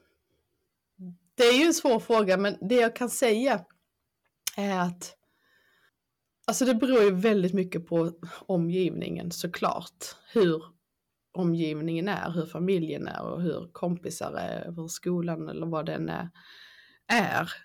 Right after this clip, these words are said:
Eh, men, men i många fall så är det ju så att, att, att man förs-, eller man förstärker ju så som man tänker att det är, det här med normerna,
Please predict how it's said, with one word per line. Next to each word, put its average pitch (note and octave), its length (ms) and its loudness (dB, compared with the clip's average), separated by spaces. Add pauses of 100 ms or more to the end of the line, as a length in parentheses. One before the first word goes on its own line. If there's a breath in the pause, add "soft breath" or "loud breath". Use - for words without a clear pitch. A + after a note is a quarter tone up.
Eh, F3+ 340 2
men, F#3 280 2
men F3+ 540 0 (140)
i G3+ 120 0
många B3 540 2
fall - 480 -4 (880)
så G#3 240 0
är B3 180 6
det A3 60 4
ju F#3 60 6
så E3+ 200 0
att, E3 340 -2
att, - 340 -6 (1300 loud breath)
att F3+ 180 -8
man G3+ 140 -2
förs-, - 400 -6
eller F3+ 320 0 (180)
man G3+ 120 -2
förstärker G#3 760 0
ju D#3+ 300 0 (800 loud breath)
så G#3 320 2
som F3 200 0
man F3+ 180 0
tänker F3+ 360 0
att F3 160 -2
det - 80 -2
är, F#3+ 260 2
det E3+ 80 0
här F3+ 140 0
med E3 160 2
normerna, D#3+ 800 -2